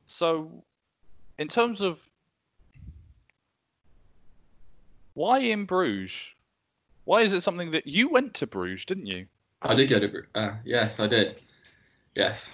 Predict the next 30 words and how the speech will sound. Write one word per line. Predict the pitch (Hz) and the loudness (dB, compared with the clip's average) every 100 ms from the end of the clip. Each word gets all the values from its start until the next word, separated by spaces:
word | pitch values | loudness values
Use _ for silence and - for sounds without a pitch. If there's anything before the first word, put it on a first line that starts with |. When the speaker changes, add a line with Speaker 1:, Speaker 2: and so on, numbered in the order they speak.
| - | -10
Speaker 1:
<laughs> | 110 95 78 _ _ _ - - - | -8 -6 -10 _ _ _ -20 -20 -2
Was | 143 156 | 0 4
that, | 196 - | 4 4
was | 147 165 | 4 6
that | 175 - | 4 2
because | 165 - - 170 156 | -4 0 4 4 4
of | 156 - | 0 0
the | 151 | -2
film? | 196 117 82 90 - | 0 -2 -4 -14 0
Speaker 2:
It | 139 | 4
was | 135 - | 4 2
because | 147 104 | -2 -2
of | |
the | 101 | -4
film, | 104 95 107 - - | -6 -8 -10 -12 -2
and | 110 113 104 - | 0 2 -2 0
yeah, | 127 104 - - | 2 2 0 -10
because | 113 113 | -4 -2
it's | 107 110 | -2 -4
a | |
great | 110 135 107 | 0 0 0
film, | 98 101 101 107 _ | -4 -4 -4 -10 _
and | 101 98 | -6 -4
it | 101 | 0
made | 110 107 - | 2 2 0
Bruges | 113 107 | 0 0
look | - 101 | -4 -4
really | 117 113 110 - | -2 -2 -6 -8
cool. | 113 92 | -4 -2
And | 98 | -2